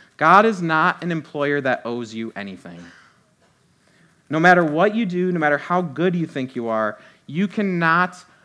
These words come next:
make God owe you or obligated to give you something.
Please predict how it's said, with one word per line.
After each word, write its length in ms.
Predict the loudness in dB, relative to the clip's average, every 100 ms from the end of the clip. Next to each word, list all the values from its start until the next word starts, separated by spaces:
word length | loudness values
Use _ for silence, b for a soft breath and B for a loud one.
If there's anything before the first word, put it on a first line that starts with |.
| b -8
make 260 | -2 -2 2
God 360 | 4 4 2 -4
owe 200 | -2 -2
you 300 | -2 -2 -2
or 260 | -2 -4 -2
obligated 720 | 0 0 -4 -4 -4 -6 -8
to 80 |
give 260 | -10 -8 -6
you 100 | -8
something. 640 | -10 -12 -12 -14 -14 -16